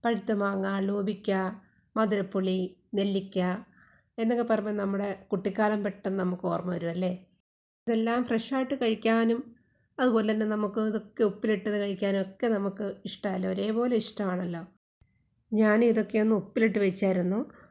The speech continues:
മാങ്ങയും നെല്ലിക്കയൊക്കെ തീരാറായി. ഇതിങ്ങനെ കാണുമ്പോൾ എല്ലാവർക്കും കഴിക്കാനും അങ്ങ് തോന്നും. ലൂബിക്ക, ഏലോലിക്ക എന്നൊക്കെ പറയുമല്ലോ. ക്യാരറ്റ്, നെല്ലിക്കയും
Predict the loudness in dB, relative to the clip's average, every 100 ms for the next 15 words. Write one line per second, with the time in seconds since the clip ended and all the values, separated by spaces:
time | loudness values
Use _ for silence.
0 | _ -2 2 2 4 4 4 0 0 0
1 | 2 0 0 -2 0 -2 2 2 4 2
2 | 2 2 2 -2 _ -20 _ _ -4 0
3 | 2 2 2 0 2 2 2 0 0 -2
4 | -2 -2 0 0 0 0 -2 0 2 0
5 | -2 -2 -2 -4 -10 _ _ _ _ _
6 | _ -2 4 6 4 2 -2 -2 -2 -8
7 | _ _ -4 0 0 0 0 0 0 0
8 | -2 -2 0 0 0 -2 -6 -16 _ _
9 | _ _ -4 0 0 -2 -4 -4 -4 -8
10 | _ _ _ _ -4 -2 -2 -2 2 2
11 | 0